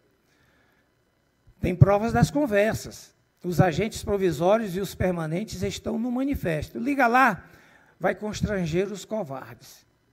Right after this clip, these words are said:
E ela ligou e falou. Depois ela recebeu as notícias nua e crua, da forma como que ela foi abordada. Foi isso que eu coloquei. Mas eu fiz um pedido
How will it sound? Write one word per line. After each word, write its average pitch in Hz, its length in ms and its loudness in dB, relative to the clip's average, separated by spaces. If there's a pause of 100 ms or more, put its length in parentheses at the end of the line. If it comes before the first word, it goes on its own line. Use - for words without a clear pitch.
(360)
E 330 80 -14
ela - 140 -12
ligou 185 400 -14
e 226 60 -16
falou. 185 500 -12 (540)
Depois 233 380 0
ela 233 140 6
recebeu 226 560 -2 (420)
as 196 200 4
notícias 220 720 -2 (380)
nua 339 500 12 (640)
e 294 140 6
crua, 262 680 4 (800)
da 202 180 0
forma 226 360 2
como 220 260 -6
que 220 140 -10
ela 202 160 -6
foi 196 180 -8
abordada. 190 500 -12
Foi 392 140 -6
isso 359 160 -8
que 320 60 -12
eu - 40 -12
coloquei. - 440 -14 (640)
Mas 349 180 8
eu 370 80 12
fiz 370 260 12
um 403 80 12
pedido 311 720 10